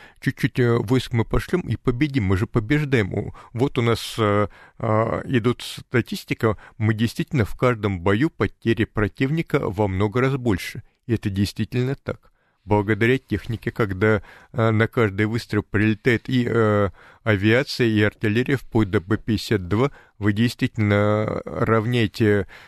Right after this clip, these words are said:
Вьетнам квадратными километрами, по статистике вы побеждаете. Но, как писал тот же Бернард Фоу, пока вы напалмите деревни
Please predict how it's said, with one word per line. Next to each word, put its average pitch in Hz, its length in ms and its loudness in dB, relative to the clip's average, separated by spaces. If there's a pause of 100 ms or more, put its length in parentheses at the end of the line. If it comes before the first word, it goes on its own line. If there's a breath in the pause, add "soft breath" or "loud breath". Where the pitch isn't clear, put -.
(160 loud breath)
Вьетнам 107 460 -2
квадратными 101 600 -2
километрами, 113 720 0 (280 soft breath)
по - 80 -2
статистике - 600 -4
вы 104 120 2
побеждаете. 120 840 -2 (200)
Но, 107 120 -2
как - 200 -2
писал 117 320 -2
тот 98 220 -4
же 101 80 2
Бернард 98 460 -2
Фоу, 170 340 -2 (320)
пока 113 320 0
вы 107 180 2
напалмите 104 720 -2
деревни 107 580 -2